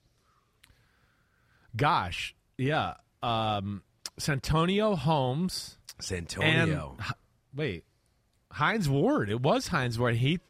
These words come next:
Speaker 1: he caught the touchdown that was thrown by the receiver, right? Randall L threw it to him.
Speaker 2: Oh.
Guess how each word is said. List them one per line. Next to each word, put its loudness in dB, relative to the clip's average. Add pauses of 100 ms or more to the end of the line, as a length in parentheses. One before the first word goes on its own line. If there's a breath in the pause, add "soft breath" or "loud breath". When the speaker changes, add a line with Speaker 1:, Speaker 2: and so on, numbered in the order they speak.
Speaker 1:
he 2
caught 2
the -2
touchdown 0
that -2
was -2
thrown 2
by 4
the 0
receiver, 0
right? 0 (800 loud breath)
Randall 2
L 4
threw 2
it -4
to 2
him. -2
Speaker 2:
Oh. -10